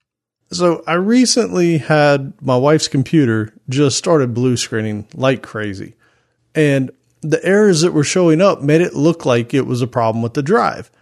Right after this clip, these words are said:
So as you do, you know, I'm not just gonna get a drive. If I gotta tear all of it open, then I'm gonna upgrade, <laughs> right? So I got a motherboard, C P U, drive, a-, all that garbage.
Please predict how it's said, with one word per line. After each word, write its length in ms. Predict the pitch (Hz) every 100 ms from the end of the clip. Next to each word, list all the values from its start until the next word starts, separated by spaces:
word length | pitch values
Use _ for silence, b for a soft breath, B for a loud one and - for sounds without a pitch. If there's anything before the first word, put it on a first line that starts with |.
| _ _ _ _ _
So 420 | - 113 110 117 127 _ _ _ _ _ _ _ _ _ -
as 280 | 208 185
you 80 | 170
do, 580 | 151 254 226 147 147 147 _ _ _ _ -
you 80 |
know, 100 | 185
I'm 140 | 135 156
not 180 | 175 165
just 180 | 170
gonna 160 | - 151
get 120 | 135
a 40 | 120
drive. 480 | 135 147 147 135
If 160 | 131 117
I 60 | 131
gotta 220 | 165 160
tear 240 | 160 147
all 180 | 127 123
of 120 | 113
it 80 | 113
open, 340 | 151 185 135
then 120 | 120 135
I'm 180 | 156
gonna 120 | 240 139
upgrade, 640 | 143 185 123 104 107 117 _ _
<laughs> 140 | -
right? 520 | 131 - 151 - 214
So 220 | - - - - 165 - 156 175 220 202 -
I 120 | 135
got 120 | 131
a 40 |
motherboard, 640 | 120 120 127 117 127 123 123
C 160 | 127
P 100 | 117
U, 220 | 110 113 113
drive, 580 | 113 113 117 120 113
a-, 60 | -
all 320 | 73 - 175
that 180 | 165 123
garbage. 380 | 117 104 110